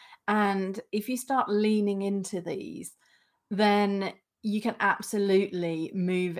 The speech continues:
into the positive. And the first of these is introverts are great listeners.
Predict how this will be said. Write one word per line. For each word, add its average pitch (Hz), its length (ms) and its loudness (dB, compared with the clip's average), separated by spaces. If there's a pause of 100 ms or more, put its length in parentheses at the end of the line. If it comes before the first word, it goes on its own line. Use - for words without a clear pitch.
into 170 600 -4
the 170 120 -8
positive. 170 800 -8 (420)
And 202 540 2
the 208 160 -2
first 262 400 0
of 226 140 0
these 156 480 -4 (100)
is 185 280 -2 (140)
introverts 202 680 -4 (120)
are 196 120 -6 (100)
great 190 560 -2 (100)
listeners. 175 760 -10